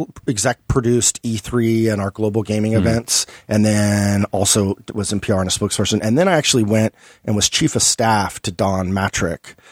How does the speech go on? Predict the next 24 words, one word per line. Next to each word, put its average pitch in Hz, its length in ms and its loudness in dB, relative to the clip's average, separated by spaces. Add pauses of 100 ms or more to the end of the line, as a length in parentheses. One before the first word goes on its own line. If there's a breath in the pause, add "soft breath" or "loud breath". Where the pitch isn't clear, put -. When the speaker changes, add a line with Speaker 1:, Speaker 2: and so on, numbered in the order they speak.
(200 loud breath)
Speaker 1:
uh, 92 1000 0
and 95 280 0
stayed 95 220 2
in 92 80 0
that 92 160 0
role 92 120 0
for 98 120 0
about 90 240 0
three 92 380 0
and 90 80 -2
a 87 40 -2
half 90 240 -4
years 87 340 -2
before, 90 460 -4 (320 soft breath)
uh, 87 260 -4
he 170 140 0
left. 120 300 0
I 107 40 4
worked 95 220 -4
for 107 100 -6
a - 20 -8
couple 98 240 -6
other 87 180 -6
people, 90 400 -6